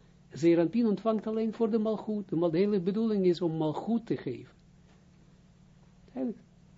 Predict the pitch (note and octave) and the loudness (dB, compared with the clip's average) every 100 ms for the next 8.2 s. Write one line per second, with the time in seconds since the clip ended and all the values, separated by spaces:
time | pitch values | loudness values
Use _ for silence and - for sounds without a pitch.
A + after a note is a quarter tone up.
0 | - C#3+ C#3 - - - G3 F#3+ E3+ C#3+ | -12 -8 -6 -8 -18 2 8 8 8 4
1 | C3 - A#3+ C4 B3 A3+ G#3 G#3+ G#3 G3+ | 2 0 0 2 4 4 4 2 2 2
2 | F#3+ F#3 F#3 - - - F3+ F3+ A3+ A#3+ | 4 2 0 -12 -14 -2 0 4 4 2
3 | - A3 G#3+ G#3+ G#3+ G#3 G3 G#3 G#3 G#3 | 2 2 4 2 0 -2 0 0 0 -2
4 | G3 E3+ F#3+ E3 C#3 A2+ - - - - | -2 2 2 4 0 -4 -16 -20 -20 -20
5 | - - - - D#3 D3+ D3 D#3 D3+ C3 | -20 -20 -20 -12 -6 -4 -2 -2 -2 -4
6 | - B2+ A#2+ A#2+ A#2+ B2+ B2 C3+ A#3 C4+ | -8 -14 -14 -16 -18 -16 -10 -4 -2 -2
7 | A3 G3 G3+ F#3+ F3 F3+ - E3+ F3 E3+ | -2 0 4 4 2 0 -2 0 0 0
8 | G3+ G3+ | 0 -2